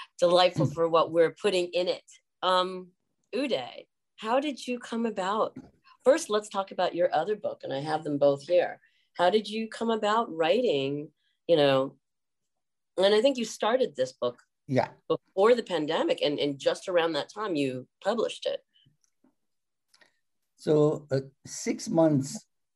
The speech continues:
Speaker 2: before the pandemic, I was once at Grizzly Peak in San Francisco area, like, more so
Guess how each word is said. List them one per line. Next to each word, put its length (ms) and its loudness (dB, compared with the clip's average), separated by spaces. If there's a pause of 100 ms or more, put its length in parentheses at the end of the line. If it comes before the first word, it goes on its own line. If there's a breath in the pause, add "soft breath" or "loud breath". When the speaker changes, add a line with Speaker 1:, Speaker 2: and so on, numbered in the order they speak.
(600)
Speaker 2:
before 400 2
the 160 -2
pandemic, 800 0 (680)
I 60 0
was 240 2
once 580 0 (760)
at 160 -4
Grizzly 360 -2
Peak 460 -2 (100)
in 120 0
San 260 -2
Francisco 480 -4
area, 360 -2 (200)
like, 160 -8 (120)
more 420 0
so 440 -6